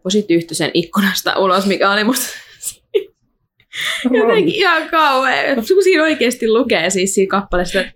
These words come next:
Speaker 1: Ron
Speaker 2: Joo.
Speaker 1: heitti posi-, posityyhtysen. Ron, why?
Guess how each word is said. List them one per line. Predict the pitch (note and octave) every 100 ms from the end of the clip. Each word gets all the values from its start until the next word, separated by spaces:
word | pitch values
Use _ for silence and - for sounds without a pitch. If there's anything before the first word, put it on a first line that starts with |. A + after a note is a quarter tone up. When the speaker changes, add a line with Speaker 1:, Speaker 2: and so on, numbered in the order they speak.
| A#3
Speaker 1:
Ron | B3+ C#4+
Speaker 2:
Joo. | D#4+
Speaker 1:
heitti | A#3 G3+ C4+ G#3+
posi-, | - A3+ A3+ - - _
posityyhtysen. | C4+ - E4 - A3+ - - A3+ - - F#4+ - _ _ _ _ _ _ _ _ _ _ _ E4 - - -
Ron, | D4 D4+ C#4+
why? | C#4+ C#4+ C#4 G#3 F#3+